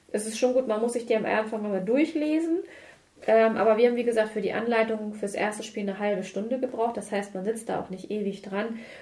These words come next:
Und wenn man das spielt, auf den Karten steht alles drauf. Also die Karten sind wirklich selbsterklärend. Man muss da wirklich nichts in der Anleitung nachschlagen. Auf den Karten steht der ganze Text drauf.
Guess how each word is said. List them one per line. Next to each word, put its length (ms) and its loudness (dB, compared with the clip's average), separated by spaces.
Und 160 -2
wenn 140 8
man 160 4
das 180 2
spielt, 480 2
auf 140 -4
den 120 2
Karten 360 -2
steht 260 0
alles 280 0
drauf. 340 2
Also 200 -2
die 100 -2
Karten 380 0
sind 200 -4
wirklich 320 0
selbsterklärend. 640 0
Man 100 -4
muss 180 -2
da 140 2
wirklich 280 -2
nichts 280 -2
in 100 0
der 120 2
Anleitung 540 0
nachschlagen. 720 2
Auf 180 0
den 140 -2
Karten 380 0
steht 240 -2
der 100 2
ganze 380 0
Text 460 -6
drauf. 320 -2